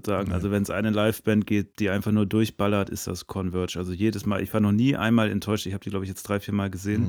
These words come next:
Speaker 2: Mhm.
Speaker 1: Und egal welche Größe der Bühne, egal, äh, egal wann, egal welches Jahr, es ist immer brutal. Also die spielen halt, wenn die live spielen, ist das jedes Mal wie auf Platte und ballert dich nur weg.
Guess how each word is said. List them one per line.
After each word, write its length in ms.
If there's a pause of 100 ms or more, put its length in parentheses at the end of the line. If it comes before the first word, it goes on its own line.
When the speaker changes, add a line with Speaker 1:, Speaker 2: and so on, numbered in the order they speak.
Speaker 2:
Mhm. 80 (760)
Speaker 1:
Und 160
egal 340
welche 300
Größe 480
der 140
Bühne, 400
egal, 960 (1500)
äh, 60
egal 320
wann, 500
egal 260
welches 340
Jahr, 420
es 380
ist 100
immer 260
brutal. 800
Also 200
die 140
spielen 400
halt, 420 (280)
wenn 120
die 60
live 260
spielen, 300
ist 140
das 120
jedes 260
Mal 220
wie 100
auf 140
Platte 360
und 160 (220)
ballert 260
dich 160
nur 180
weg. 220